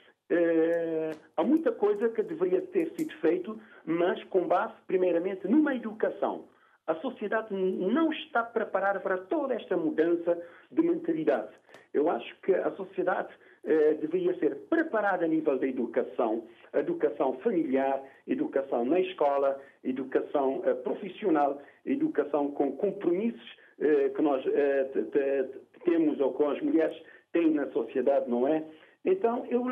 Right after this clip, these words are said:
eu já sei que, eh, já se falaram um pouco sobre isso,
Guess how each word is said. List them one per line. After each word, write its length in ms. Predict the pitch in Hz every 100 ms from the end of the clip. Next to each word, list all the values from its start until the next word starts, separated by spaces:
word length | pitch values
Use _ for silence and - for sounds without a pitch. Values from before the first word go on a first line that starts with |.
| 254 254 254 - _
eu 220 | - 185 180
já 140 | 185
sei 140 | 226 226
que, 140 | 190
eh, 420 | 170 180 151 151 - 151
já 160 | 185
se 60 | -
falaram 260 | 165 156 151
um 60 |
pouco 240 | 165 160 -
sobre 300 | 139 - -
isso, 180 | -